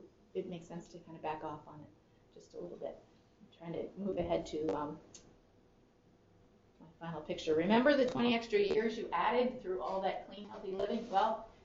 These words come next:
these are them. <laughs> Extra twenty years. Um,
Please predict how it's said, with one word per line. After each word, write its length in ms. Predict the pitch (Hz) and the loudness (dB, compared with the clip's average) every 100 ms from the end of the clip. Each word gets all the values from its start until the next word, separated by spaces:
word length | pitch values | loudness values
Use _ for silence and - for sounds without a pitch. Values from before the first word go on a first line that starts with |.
| - | -6
these 340 | 202 220 233 | 0 4 4
are 140 | 226 214 | 4 4
them. 300 | - - - - - | 2 -2 -2 -2 6
<laughs> 1300 | 349 254 262 262 - 453 269 247 254 262 254 - - | 8 8 4 4 8 8 8 4 2 0 -2 -2 2
Extra 300 | 220 220 208 | 2 4 2
twenty 220 | 208 190 165 | 2 2 0
years. 220 | - - - - - - 175 | -6 -12 -18 -18 -18 -4 6
Um, 300 | 202 190 | 8 8